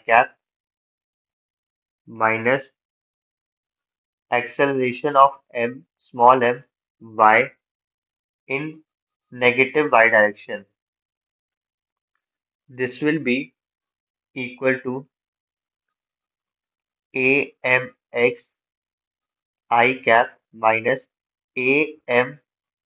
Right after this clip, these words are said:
X J cap, because we know that small m A y is equal to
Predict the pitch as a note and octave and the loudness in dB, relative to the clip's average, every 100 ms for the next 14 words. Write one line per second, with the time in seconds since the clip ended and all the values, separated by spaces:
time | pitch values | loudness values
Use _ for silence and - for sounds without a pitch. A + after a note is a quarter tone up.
0 | _ _ _ A#2+ B2+ B3+ - _ _ A#2 | _ _ _ -2 0 -2 -12 _ _ -20
1 | A2+ A#2+ A#2 A2+ G#2 - _ _ _ _ | -8 -6 0 2 2 0 _ _ _ _
2 | _ _ _ - A#2+ B2+ C3+ C#3 D#3 C3+ | _ _ _ -14 -4 4 4 4 -2 -4
3 | C3 C3 B2 C3+ - _ _ _ B2+ B2 | -6 2 2 2 -4 _ _ _ 0 4
4 | C3+ - B2+ C3 - B2+ C#3 D3+ _ _ | 4 2 0 0 -4 -2 -2 -4 _ _
5 | _ A#2 A2 A2 A2+ C3+ - _ - B2 | _ -20 2 6 6 4 -4 _ -12 -10
6 | B2 A#2+ A#2 B2+ A#2+ C3+ C#3+ | -8 -8 -10 -8 -6 -4 -6